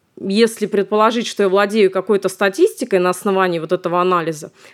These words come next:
то их гораздо меньше, чем удачных регистраций. С чем может быть связана проблема? Приложение не работает на старых версиях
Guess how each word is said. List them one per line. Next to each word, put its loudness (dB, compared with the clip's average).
то 4
их 2
гораздо 2
меньше, 0
чем 0
удачных 0
регистраций. -4
С -12
чем 2
может 2
быть 2
связана 2
проблема? 0
Приложение 2
не 4
работает 2
на 2
старых 0
версиях 0